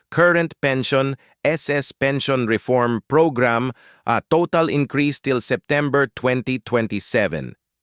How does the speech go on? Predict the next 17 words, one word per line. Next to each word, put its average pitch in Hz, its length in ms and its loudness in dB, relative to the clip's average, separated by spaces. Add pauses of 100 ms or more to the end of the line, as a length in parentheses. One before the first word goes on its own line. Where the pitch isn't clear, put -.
(140)
Ngayon 185 400 2
may 165 160 0
nakita 143 640 0 (320)
tayong 160 400 0
type 123 400 -2
of 113 240 -2
pensioners. 82 720 -4 (560)
Kung 147 160 2
ikaw 180 320 0
ngayon 131 400 2
ay 117 240 0
minimum 147 400 0
retirement 117 640 0
na, 104 320 0
ang 101 80 0
tinatanggap 117 720 -2
mo 101 160 2